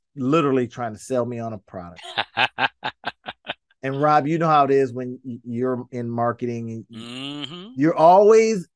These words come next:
Speaker 1: on the edge of, "I can be sold, but you better hit the right levers."
Speaker 2: <laughs>
Speaker 1: So the guy was talking and he's, he's making mistakes, and I'm, and I'm,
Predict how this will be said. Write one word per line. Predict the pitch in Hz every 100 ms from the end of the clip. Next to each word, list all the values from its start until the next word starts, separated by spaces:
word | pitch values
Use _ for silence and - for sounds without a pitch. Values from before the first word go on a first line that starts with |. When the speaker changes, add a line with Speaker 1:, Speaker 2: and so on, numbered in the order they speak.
| _
Speaker 1:
on | 170 180 170
the | 165 160
edge | 180 185 165
of, | 135 131 _ _ _ _
"I | 117 123
can | - 180 180 196 190
be | 214 226
sold, | - 262 254 175 117 104 104 _ _ _ _ _ _ _ _ _ -
but | 92 131
you | 151
better | 175 185 180
hit | 196
the | 196
right | 190 208 202
levers." | 226 240 240 214 131 82 - - -
Speaker 2:
<laughs> | 147 - 127 - 180 - 208 -
Speaker 1:
So | 165
the | 175
guy | 147 175 185 202 202
was | 185 160 156
talking | 165 160 165 165 156 143
and | 147
he's, | 156 147 -
he's | 160 147 135
making | 156 160 160
mistakes, | 147 - 151 135 135 131
and | 131
I'm, | 127
and | 127 127
I'm, | 135